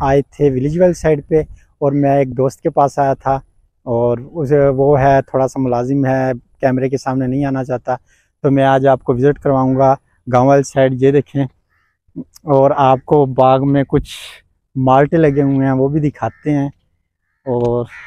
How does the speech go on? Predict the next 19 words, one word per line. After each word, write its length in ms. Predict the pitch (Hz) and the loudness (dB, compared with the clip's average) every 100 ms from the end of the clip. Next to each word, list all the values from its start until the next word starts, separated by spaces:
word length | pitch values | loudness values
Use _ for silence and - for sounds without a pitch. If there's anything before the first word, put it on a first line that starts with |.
| - | -8
हम 200 | 131 131 | -4 -2
जाएंगे 540 | 131 127 131 131 135 139 | -2 -4 -4 -2 -2 -2
अंदर 280 | 127 131 | -6 -4
वाली 200 | 139 143 131 | -2 -2 -2
साइड 300 | - 131 123 | -4 -6 -4
पे। 180 | 135 131 _ _ _ | -6 -6 _ _ _
आज 400 | 151 143 151 135 156 131 | 0 2 2 0 -6 0
बारिश, 460 | 143 135 165 - - | 2 2 0 -2 -4
अ, 720 | 165 156 - _ _ - 147 139 | -2 -2 -6 _ _ -2 0 0
थोड़ी 240 | 147 156 | 0 2
देर 160 | 160 160 | 2 2
पहले 220 | 156 160 | 4 4
बारिश 360 | 135 123 160 - | 4 2 2 0
हुई 160 | 165 160 | 0 4
है 100 | 170 | 4
और 160 | 156 | 4
मौसम 400 | 147 135 - 165 | 2 -2 -2 -2
बड़ा, 260 | 147 139 143 139 _ _ _ - | 2 4 4 0 _ _ _ -4
अ, 240 | 139 139 | 2 2